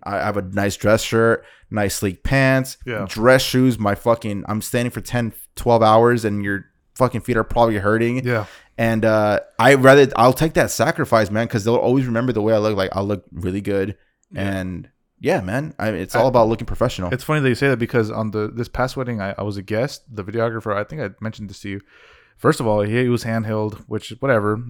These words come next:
Speaker 2: If you have steady hands.
Speaker 1: If you're good,
Speaker 2: Yeah.
Speaker 1: eh, you could, you could pull it off.
Speaker 2: But what I, he w-, like, you know what I just said? I told my wife, I was like, "What should I wear?"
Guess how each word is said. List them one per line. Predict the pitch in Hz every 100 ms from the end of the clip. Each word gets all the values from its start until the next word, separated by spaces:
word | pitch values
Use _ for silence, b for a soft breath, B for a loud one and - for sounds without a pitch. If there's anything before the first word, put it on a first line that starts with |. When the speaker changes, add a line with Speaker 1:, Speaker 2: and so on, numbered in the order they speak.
| 104
Speaker 2:
If | 101
you | 107
have |
steady | - 113
hands. | 117 104
Speaker 1:
If | 147
you're | 165
good, | 151 165 156 147
Speaker 2:
Yeah. | 120 101
Speaker 1:
eh, | 107
you | 113 123
could, | 131 101
you | 117
could | 123 92
pull | 120 104
it |
off. | - - -
Speaker 2:
But | 117 143 147 131 113
what | 120 123
I, | 127
he | 127
w-, | 156 156 -
like, | 123
you | 127
know | 151 147
what | 123 123
I |
just | 120 113
said? | 147 120 107
I | 107
told | 131 120
my | 110
wife, | 110 107
I |
was | 107 104
like, |
"What | 104
should | 135
I | 127
wear?" | 117 113 -